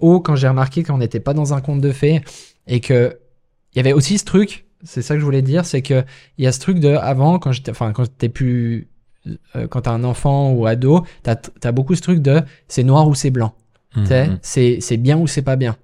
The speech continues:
Speaker 2: Mhm.
Speaker 1: Ou, tu vois, tous
Speaker 2: Mhm.
Speaker 1: ces trucs.
Speaker 2: Mhm.
Speaker 1: Et en fait, j'ai remarqué, plus je prends d'âge, plus il y a, il y a des zones grises. Plus cette zone
Speaker 2: Ah,
Speaker 1: grise
Speaker 2: oui.
Speaker 1: entre deux, elle est, elle est énorme. Avant, je pensais que quelqu'un, il était gentil ou il était méchant. Il y avait
Speaker 2: C'est
Speaker 1: pas
Speaker 2: le cas,
Speaker 1: de
Speaker 2: hein.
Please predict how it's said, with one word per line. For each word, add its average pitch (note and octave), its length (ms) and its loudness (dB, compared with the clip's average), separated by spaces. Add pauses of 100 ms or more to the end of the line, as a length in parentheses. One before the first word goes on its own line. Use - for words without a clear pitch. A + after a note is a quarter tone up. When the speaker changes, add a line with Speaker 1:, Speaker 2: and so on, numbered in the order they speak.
(160)
Speaker 2:
Mhm. F#2+ 300 -2 (180)
Speaker 1:
Ou, A#2 360 -6 (220)
tu - 120 -4
vois, D#3 320 0
tous G2 100 -4
Speaker 2:
Mhm. G2 40 0
Speaker 1:
ces B2+ 140 0
trucs. E3+ 300 -2
Speaker 2:
Mhm. F#2+ 60 -10 (260)
Speaker 1:
Et B2+ 60 -2
en B2 40 2
fait, E3 140 2
j'ai E3+ 80 2
remarqué, C3 380 0
plus E3 320 -2
je C#3+ 140 0
prends C3+ 260 -4
d'âge, D3+ 340 -2
plus D#3 140 0
il D#3 60 2
y C#3 40 2
a, C3 40 2 (280)
il F#3 100 -10
y A#2+ 60 -4
a - 20 -2
des A#2+ 140 -2
zones B2 220 -2
grises. A#2+ 380 -2 (340)
Plus E3+ 120 -2
cette C#3+ 200 0
zone C3+ 180 2
Speaker 2:
Ah, B2+ 40 0
Speaker 1:
grise F3+ 180 2
Speaker 2:
oui. D#3+ 40 0
Speaker 1:
entre C#3 240 -2
deux, D#3 240 2 (960)
elle A#2+ 160 0
est, A#2+ 320 2 (420)
elle A2+ 180 -4
est G#2+ 460 -4
énorme. C#3 440 2
Avant, C3 220 0
je - 100 -4
pensais D#3+ 320 -2
que B2+ 120 -8
quelqu'un, A#2+ 340 -4
il D3+ 100 0
était G#2 180 -4
gentil D#3 560 -6
ou B2 80 -6
il A2+ 60 -2
était A2+ 160 -4
méchant. C3+ 420 -2 (380)
Il B2 80 0
y - 40 2
avait F#2 40 0
Speaker 2:
C'est F2 40 0
Speaker 1:
pas G3 120 4
Speaker 2:
le C3 60 2
cas, D3+ 40 0
Speaker 1:
de C#3+ 60 -2
Speaker 2:
hein. C#3+ 120 -8